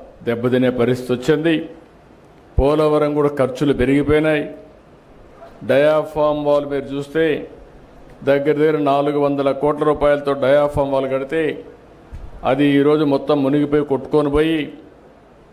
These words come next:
మొత్తం పాడైపోయి ఇప్పుడు తొమ్మిది వందల తొంభై కోట్ల రూపాయలు ఖర్చు పెట్టే పరిస్థితికి వచ్చాం. అదనంగా ఇంకొక డయాఫామ్ వాల్ కడుతున్నాం. కనీసం ఈ డబ్బులు అనేది ప్రభుత్వం అంటే ప్రజాధనం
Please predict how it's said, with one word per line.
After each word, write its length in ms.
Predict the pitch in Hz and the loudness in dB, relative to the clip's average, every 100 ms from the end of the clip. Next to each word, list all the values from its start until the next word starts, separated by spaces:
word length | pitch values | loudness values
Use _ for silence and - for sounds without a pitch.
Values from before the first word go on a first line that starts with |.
| - | -4
మొత్తం 280 | 131 131 156 - 127 | -2 0 -2 0 2
పాడైపోయి 680 | 139 147 147 147 151 160 143 - - - - - - - 131 | 2 2 -2 -2 -2 0 -2 -8 -18 -20 -20 -20 -20 -8 -6
ఇప్పుడు 280 | 135 160 151 | -2 0 0
తొమ్మిది 500 | 151 139 151 156 156 | 0 0 2 2 2
వందల 420 | 151 151 151 147 143 | 2 2 2 2 0
తొంభై 340 | 143 139 139 135 | -2 0 0 -2
కోట్ల 300 | 135 127 127 | 0 -2 0
రూపాయలు 380 | 127 131 156 151 | 0 2 0 2
ఖర్చు 220 | 147 135 139 | -2 -2 -2
పెట్టే 220 | 135 131 | 0 0
పరిస్థితికి 440 | 127 127 127 131 | 0 -2 -4 -4
వచ్చాం. 260 | 127 139 139 | -4 0 2
అదనంగా 520 | 120 127 143 143 131 110 - | 2 0 0 2 0 -2 -8
ఇంకొక 260 | 123 139 127 | -2 0 2
డయాఫామ్ 440 | 131 135 131 147 131 | 0 0 0 0 0
వాల్ 140 | 131 120 | 0 0
కడుతున్నాం. 460 | 117 120 123 113 95 - - - - - - - - - - - - | -2 0 0 0 -4 -12 -20 -20 -20 -20 -20 -20 -20 -20 -20 -20 -4
కనీసం 520 | 131 156 175 180 185 160 | 0 2 2 0 0 0
ఈ 40 | |
డబ్బులు 360 | 151 139 143 160 | 2 0 0 0
అనేది 220 | 160 151 | 0 -2
ప్రభుత్వం 500 | 151 131 156 160 160 | -2 0 0 0 0
అంటే 280 | 151 143 156 151 - - - - - - - - - | -2 -2 -2 -2 -6 -14 -20 -20 -20 -20 -20 -20 -4
ప్రజాధనం 640 | 117 117 131 123 120 107 | -2 2 2 2 -2 -2